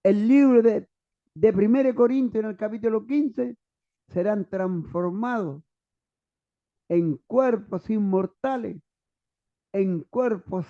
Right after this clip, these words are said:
celestiales, en cuerpos semejantes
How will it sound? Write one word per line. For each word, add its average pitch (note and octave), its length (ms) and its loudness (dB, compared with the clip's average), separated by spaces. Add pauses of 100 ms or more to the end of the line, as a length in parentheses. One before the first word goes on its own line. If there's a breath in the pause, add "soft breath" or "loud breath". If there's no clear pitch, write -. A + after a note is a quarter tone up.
celestiales, G3 880 -6 (1040)
en F#3 320 -2
cuerpos A#3+ 600 -4
semejantes A#3+ 1080 -2